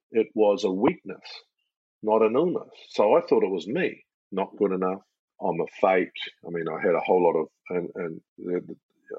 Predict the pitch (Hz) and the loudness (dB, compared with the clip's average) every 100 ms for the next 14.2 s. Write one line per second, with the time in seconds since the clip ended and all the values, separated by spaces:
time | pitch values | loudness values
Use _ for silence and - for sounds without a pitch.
0 | - - 104 - 82 87 85 82 80 87 | -12 -2 -2 0 0 0 -2 -8 -6 -6
1 | 82 123 104 87 92 95 101 101 107 - | -2 2 2 0 -6 0 2 2 2 2
2 | 117 87 - - 131 - - - - 95 | 0 0 -4 2 2 2 -2 -12 -6 -2
3 | 92 90 - - 113 139 98 85 - 95 | 0 -2 -6 -6 2 2 2 -4 -4 0
4 | 98 104 110 104 113 180 - - _ _ | 2 0 -2 0 0 0 -4 -12 _ _
5 | _ _ _ - - - _ 113 110 110 | _ _ _ -20 -20 -20 _ 0 0 0
6 | 107 - - _ - 131 127 127 - - | -6 -16 -20 _ 2 2 2 -4 -10 -4
7 | 123 120 131 165 - 113 98 98 98 101 | 0 2 2 0 0 -2 -2 -4 -6 0
8 | 113 104 95 - 123 135 - 110 120 120 | 0 2 -2 0 0 0 2 4 4 2
9 | - 95 92 - 120 104 101 - 92 87 | -2 -2 -2 -2 -2 -2 -4 -2 -4 -2
10 | 85 76 _ _ _ - 90 87 85 - | -4 -8 _ _ _ -8 -6 -6 -6 -12
11 | - 104 95 - 92 87 80 85 90 _ | -2 0 0 0 -2 -4 -8 -14 _ _
12 | _ _ _ _ _ 107 - 95 87 90 | _ _ _ _ _ 0 2 0 2 0
13 | 82 90 90 - 82 82 82 87 82 87 | -2 -6 -6 -8 -8 -8 -8 -10 -8 -6
14 | 90 - | -8 -10